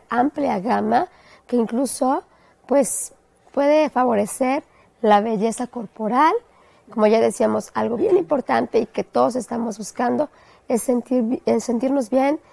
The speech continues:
tener una armonía en nuestra mente, en nuestro cuerpo, y qué bien que nos interesemos por nuestros pequeños. Hemos hablado también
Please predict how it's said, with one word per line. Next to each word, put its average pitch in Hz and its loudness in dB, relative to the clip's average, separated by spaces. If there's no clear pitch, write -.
tener 247 2
una 277 0
armonía 220 0
en 254 0
nuestra 214 -4
mente, 226 -2
en 240 -2
nuestro 214 -8
cuerpo, 240 0
y 247 -2
qué 247 2
bien 269 2
que 233 -4
nos 226 -4
interesemos 226 -4
por 233 -8
nuestros 214 -8
pequeños. 214 -6
Hemos 277 0
hablado 254 0
también 240 -2